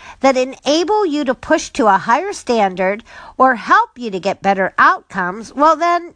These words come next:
that's all good. But if expectations are beyond your reach or ability, then creating expectations may not be so good. In fact, setting unattainable expectations or goals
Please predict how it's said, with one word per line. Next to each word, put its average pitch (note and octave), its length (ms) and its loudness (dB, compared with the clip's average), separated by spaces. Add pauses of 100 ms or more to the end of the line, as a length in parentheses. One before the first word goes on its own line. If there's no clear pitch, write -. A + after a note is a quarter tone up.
that's G3 440 0
all B3+ 180 4
good. F4+ 380 -4 (920)
But C4+ 140 4
if B3+ 240 -8
expectations B3 1040 -2
are A3 160 4
beyond C#4 600 0
your A3+ 180 -2
reach G3 380 -6
or G#3+ 180 2
ability, F#3 640 -2 (380)
then E4 300 2
creating C#4+ 680 0
expectations C4 1120 -2
may E4+ 240 0
not E4+ 400 2
be G#3+ 180 -6
so F3 360 0
good. D#3+ 380 -4 (520)
In F4 220 0
fact, G#4 600 0 (320)
setting A4 520 0 (120)
unattainable C#4 1040 0
expectations B3+ 1040 -2
or D4 140 4
goals F#3 540 -2